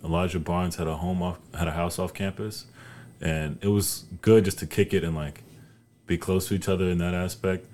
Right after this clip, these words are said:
Um, and so coming back this year, I think this, it's the same kind of vibe. Like, I think our team is pretty unselfish in that aspect. Like, we just,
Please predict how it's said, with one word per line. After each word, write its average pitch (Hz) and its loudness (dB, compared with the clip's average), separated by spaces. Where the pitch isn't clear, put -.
Um, 78 0
and 87 0
so 98 4
coming 113 4
back 101 4
this 98 4
year, 110 4
I 95 4
think 95 2
this, 90 0
it's 104 4
the 87 2
same 101 4
kind 92 2
of 82 2
vibe. 82 0
Like, 73 -6
I 98 4
think 117 4
our 101 4
team 104 4
is 92 0
pretty 107 4
unselfish 90 2
in - 0
that 95 0
aspect. 95 0
Like, 78 -4
we 85 0
just, - -6